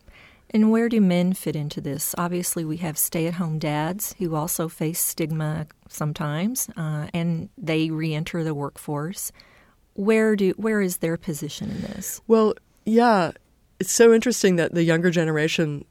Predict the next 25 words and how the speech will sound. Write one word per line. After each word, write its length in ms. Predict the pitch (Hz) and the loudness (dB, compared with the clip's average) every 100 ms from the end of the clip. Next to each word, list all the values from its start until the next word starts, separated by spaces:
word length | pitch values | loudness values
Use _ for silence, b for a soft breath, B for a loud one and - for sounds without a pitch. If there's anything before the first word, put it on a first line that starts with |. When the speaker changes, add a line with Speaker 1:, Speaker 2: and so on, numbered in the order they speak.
| - | -12
Speaker 2:
ha-, 120 | 165 - - | -12 -10 -4
has 460 | 165 151 143 - - b b b b b b b | -2 -2 -4 -10 -14 b b b b b b b
developed 460 | 160 151 160 165 165 | 2 4 4 4 2
a 60 | |
set 200 | - 156 | 0 0
of 120 | 151 | 0
gender 280 | 143 151 151 | 0 -2 0
norms 300 | 147 147 143 | -2 -2 -2
that's 340 | 147 - - - - | -4 -6 -10 -12 -4
much 360 | 156 170 - | 0 0 0
more 160 | 180 156 | 0 0
egalitarian. 1000 | 147 135 139 - 147 147 147 139 135 - _ - | 0 -2 -4 -6 -6 -4 -4 -6 -10 -16 _ -10
I, 120 | 147 | -6
I 80 | 143 | -4
see 360 | 143 - 156 151 | -4 -4 -4 -4
my 220 | 147 143 | -4 -4
students 640 | 147 - 147 143 139 - - _ b b b b | -4 -4 -4 -4 -8 -14 -18 _ b b b b
very 280 | 170 165 160 | 4 6 4
eager 460 | 151 156 151 143 | 2 0 0 -2
to, 440 | 139 - 143 127 139 _ _ _ _ | -4 -6 -6 -6 -14 _ _ _ _
uh, 180 | 156 143 | -4 -2
share 260 | - 147 143 | 0 0 2
responsibilities 920 | 143 143 131 143 143 143 139 131 - - - | 0 -2 -4 -4 -4 -4 -4 -8 -12 -18 -8
for 140 | 156 | -4
sh-, 100 | 139 | -2